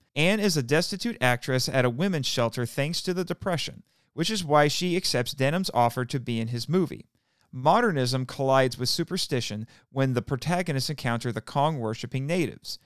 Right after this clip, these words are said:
There's also a culture clash since only Engelhorn knows their language, and the natives attempt to trade six of their maidens for Anne,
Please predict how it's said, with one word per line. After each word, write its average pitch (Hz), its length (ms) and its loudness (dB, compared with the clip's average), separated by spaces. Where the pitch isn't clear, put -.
There's 156 200 2
also 220 380 4
a 190 40 2
culture 180 400 -2
clash 113 300 0
since 131 180 -4
only 175 240 -2
Engelhorn 139 560 -2
knows 123 300 -2
their 143 120 0
language, 170 540 -4
and 135 80 0
the 139 80 0
natives 185 380 -2
attempt 135 340 -2
to 127 80 -4
trade 143 340 -2
six - 360 -2
of 139 200 -4
their 165 160 2
maidens 123 460 0
for 123 180 -4
Anne, 101 320 -4